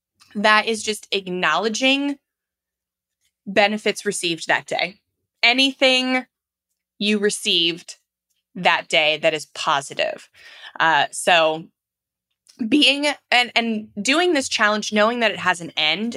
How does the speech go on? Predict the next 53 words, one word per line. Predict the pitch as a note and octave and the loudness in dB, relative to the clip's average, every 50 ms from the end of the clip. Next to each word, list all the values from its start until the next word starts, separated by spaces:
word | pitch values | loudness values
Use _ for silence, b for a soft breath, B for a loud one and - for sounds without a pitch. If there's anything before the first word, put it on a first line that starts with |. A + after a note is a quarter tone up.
| - | -6
and | F#3+ G3 | -2 -2
it's | F#3+ F3+ - | -2 -2 -2
a | F3 | -2
short | - - - F3 E3+ - - | -2 0 0 2 0 2 0
end, | F#3+ G3+ G#3 | 0 -2 -2
we're | G3 G3 | -2 0
not | F#3 F3+ F3+ | 0 0 0
doing, | E3+ F3+ F3+ F3+ | 0 -2 -2 -2
like, | F3 E3 D#3 | -2 -2 -4
a | D3+ | -6
thirty-day | - - E3 D3+ D3 D3+ D#3+ D#3+ - E3 D#3 D#3 D#3 D#3 D3 | -4 -4 -4 -2 0 -2 -2 -2 0 2 2 2 2 0 0
gratitude | - D#3 C#3+ - D3 D3 - G3 F#3 F3 | -2 -2 -2 -2 -2 -6 -6 -8 -6 -4
challenge, | - F#3+ F#3 F#3 G3 F#3 - | -2 -2 -2 -2 -4 -4 -6
just | C#4+ - - | -6 -6 0
two | - B4 G4+ | 2 2 2
weeks | C#4 F3 E3+ - - - - | 4 2 -2 -4 -6 -4 0
or | A#3+ B3 | 2 2
e-, | B3+ C#4+ C#4 - - | 2 2 -2 -2 -2
or | B3 C4 | 0 2
maybe | C4 C4 C4 C#4 C#4 | 2 0 0 0 -2
even | C4+ C4+ A#3 G#3 | -2 -2 -2 -2
one | G3 F3+ | -2 -4
week. | E3+ - - - - b b b b b b b _ _ _ _ _ _ | -6 -10 -12 -16 -20 b b b b b b b _ _ _ _ _ _
It | A#3 A#3+ - - | 0 0 0 0
causes | - A#3+ A3+ A3+ A#3+ B3+ C4+ A#3 A#3+ | 0 2 2 2 2 0 -4 -6 -4
you, | A#3+ A#3 | -2 0
like, | A3 G3+ F#3+ - - _ - | 0 0 0 -2 -4 _ 0
I | G3 A3 C4 | 0 2 2
know | C4+ C4+ B3 | 2 2 2
at | A#3+ A3+ A3 | 2 2 2
the | G#3+ | 0
end | G3 G3 G3 | 0 0 -2
of | F#3+ | -4
the | F#3+ | -2
day, | F3+ F3+ E3+ | -2 -2 -2
I'm | E3+ E3+ | -2 -4
gonna | E3+ E3 | -6 -6
have | D#3+ E3 D#3+ - | -6 -6 -6 -6
to | - E3+ | -4 -2
write | D#3+ E3 D#3 | -2 -2 -2
down | - D#3+ D#3 D#3+ E3 D#3+ - _ | -2 -4 -4 -4 -8 -12 -14 _
what | - F3 | -8 -8
I'm | E3 D#3+ D#3+ - _ _ _ _ | -6 -8 -8 -12 _ _ _ _
thankful | - - F#3 D#3 D3+ - - F#3 F#3+ | -8 -6 -4 -4 -4 -6 -8 -8 -8
for, | - - A3 A3+ A#3 B3 C4+ C4 b b b b b b - | -6 -2 0 0 0 0 -2 -6 b b b b b b -6
like, | F3+ F3 - | -6 -6 -6
what | F#3 F3+ - F3+ F#3+ - - - | -8 -12 -4 -2 -2 -2 -2 -4
good | - F3 E3 E3+ | -4 -4 -4 -4
things | - - F#3 F3+ F#3+ - | -4 -4 -6 -4 -6 -4
happened | - F#3 F#3 - G3 G3 F#3+ | -4 -4 -4 -4 -6 -8 -8
to | - G#3 | -8 -8
me | G#3 G3+ - | -8 -8 -8
today. | - G#3+ A3 G#3+ A3 A3+ A3+ | -4 -2 0 2 2 0 -2